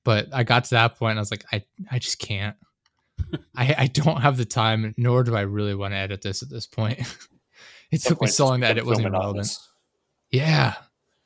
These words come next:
Speaker 1: Yeah, that's like, like I said, lately, like, with all the, the podcast episodes we've been doing, we have, uh, five episodes that I've been editing between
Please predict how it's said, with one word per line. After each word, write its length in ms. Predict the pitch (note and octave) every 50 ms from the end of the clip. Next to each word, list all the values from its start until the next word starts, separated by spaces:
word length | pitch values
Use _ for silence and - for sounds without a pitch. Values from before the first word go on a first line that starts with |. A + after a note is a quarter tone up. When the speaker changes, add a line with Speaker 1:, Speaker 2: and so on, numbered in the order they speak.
| _ _ _ _ _ _
Speaker 1:
Yeah, 160 | C3 A#2+ A2
that's 260 | A2 A#2+ C3 C3 - -
like, 340 | C#3+ A#2 G#2+ - - _ _ _ -
like 100 | C#3 C3+
I 40 | B2+
said, 200 | B2+ C3 A2+ G#2+
lately, 280 | A2 A2+ B2 C3 A#2
like, 140 | G2+ G2 G2+
with 140 | A2 G2+ -
all 120 | G#2 G#2
the, 160 | G#2+ G#2+ G#2+ - _ _ -
the 120 | C3 A2
podcast 480 | - A#2 G#2 G2+ G2+ - G#2+ G#2 - -
episodes 300 | A2+ G#2+ A2 G#2+ G2+ G#2+
we've 100 | G#2 G2+
been 80 | G2+ G#2
doing, 340 | G#2 A2 A2+ G#2+ G#2 G2+ - _ _ _ _ _ _ _ _ _ _ -
we 100 | A#2+ A2+
have, 480 | A#2 A2+ A2 G#2 G#2 G2+ G2+ G2+ - - -
uh, 200 | D3 A#2+ G2+ G2
five 360 | - - - - A#2+ A#2 A2+
episodes 720 | A2 G#2+ A#2+ C#3 A#2 - - A2 G#2 G#2+ G#2+ A2 - - - _ -
that 100 | - A#2+
I've 60 | A2
been 140 | G#2+ G#2+ G#2 -
editing 500 | A#2 G#2+ G#2+ G#2 G#2 G2+ G2+ G2 G2 - _ _ _ _ _ _
between 500 | - A#2+ - - A2+ G#2+ G2+ G2+ G2+ G2+